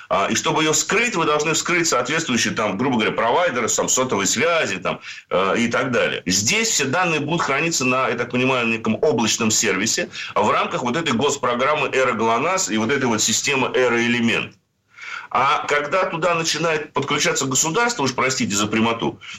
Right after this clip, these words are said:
то частенько мы сталкиваемся с тем, что какие-то данные перетекают в интернет. Это раз. И во-вторых, а, то, что я хотел отдельно отметить,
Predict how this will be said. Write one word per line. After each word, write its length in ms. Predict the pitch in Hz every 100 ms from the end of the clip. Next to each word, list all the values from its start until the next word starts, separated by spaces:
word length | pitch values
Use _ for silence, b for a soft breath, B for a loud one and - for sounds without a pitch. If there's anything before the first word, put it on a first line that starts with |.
| B
то 180 | 139 160
частенько 500 | - - - 226 170
мы 80 | 139
сталкиваемся 520 | 127 - - 131 123
с 60 | -
тем, 160 | 196
что 160 | 208 135
какие-то 320 | 123 123 196
данные 360 | 107 147 160 135
перетекают 560 | 123 120 117 107 123 117
в 80 |
интернет. 420 | 107 107 95 82 85
Это 160 | 82
раз. 320 | 87 71 78 - B B B
И 100 | 110
во-вторых, 560 | 143 151 202 208 107 78 b b b
а, 260 | 92 101 87 90
то, 100 | 123
что 140 | 127
я 60 | 127
хотел 300 | 123 127 131
отдельно 380 | 135 165 113 101
отметить, 420 | 104 131 90